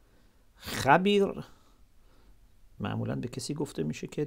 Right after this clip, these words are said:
جزئیات و تفاصیل را می‌داند. علیم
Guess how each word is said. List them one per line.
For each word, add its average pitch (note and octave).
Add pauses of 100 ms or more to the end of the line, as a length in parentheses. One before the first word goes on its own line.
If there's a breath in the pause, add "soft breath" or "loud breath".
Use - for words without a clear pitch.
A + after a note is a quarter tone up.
جزئیات A2+
و C#3
تفاصیل -
را C3
می‌داند. G2
علیم D#3